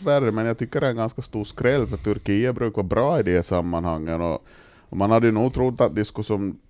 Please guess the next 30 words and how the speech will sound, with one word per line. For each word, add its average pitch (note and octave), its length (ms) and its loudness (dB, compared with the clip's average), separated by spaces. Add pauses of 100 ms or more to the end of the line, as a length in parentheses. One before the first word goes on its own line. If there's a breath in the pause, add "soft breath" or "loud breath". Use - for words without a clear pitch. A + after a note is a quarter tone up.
(120)
ta A2 140 8
en G#2+ 100 4
ganska G#2+ 400 4
enkel, A2 520 4 (160)
enkel A2 440 2
inledande G2+ 600 4
seger F#2+ 400 2
mot, E2+ 380 -4
eh, F2 60 0 (480)
mot E2+ 320 -6
det E2+ 100 0
här F2+ 80 2
Australien, E2+ 840 0
men, E2 180 -6
eh, G2 160 0
kanske A#2+ 320 0
de F2+ 120 -4
trodde F#2+ 320 -4
lite G2+ 180 -4
för - 120 -8
mycket A2+ 300 -6
själva A2+ 300 0
att D#2+ 60 -4
det E2+ 80 -2
skulle - 220 -12
bli F2 160 -2
för F2 120 -6
lätt, F2+ 360 -4
och E2 80 -8
så. F2 260 -8